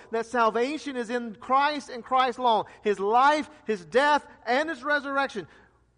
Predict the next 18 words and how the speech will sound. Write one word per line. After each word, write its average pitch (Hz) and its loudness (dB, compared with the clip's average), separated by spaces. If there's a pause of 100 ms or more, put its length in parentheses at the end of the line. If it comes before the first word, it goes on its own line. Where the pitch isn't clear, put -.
(3250)
Or 170 -4
are 165 -4
you 190 -10
just 202 -14
taking 170 -10
the 156 -8
Lord's 151 -8
Supper 160 -8
just 131 -16
to 135 -16
get 135 -10
through 175 -4
it 139 -4
and 135 -10
there's 131 -12
no 147 -8
proclamation 131 -10
whatsoever? 117 -18